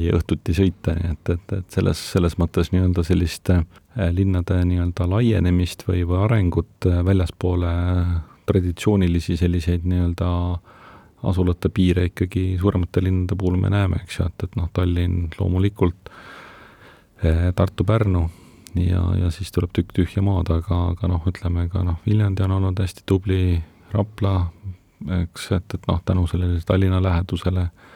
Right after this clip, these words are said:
Haapsalu küll kuurortina on nagu väga palju teada-tuntud, aga noh, iseenesest, äh,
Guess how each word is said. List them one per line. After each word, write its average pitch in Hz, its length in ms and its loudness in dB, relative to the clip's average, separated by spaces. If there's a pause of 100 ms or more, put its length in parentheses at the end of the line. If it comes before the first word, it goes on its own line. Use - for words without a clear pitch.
(800)
Haapsalu 90 400 0
küll 92 420 4
kuurortina 90 640 2 (420)
on 90 240 2
nagu 90 240 0
väga 92 320 2
palju 92 240 -2
teada-tuntud, 98 800 0
aga 90 400 0
noh, 87 400 -4
iseenesest, 90 800 -2
äh, 87 240 0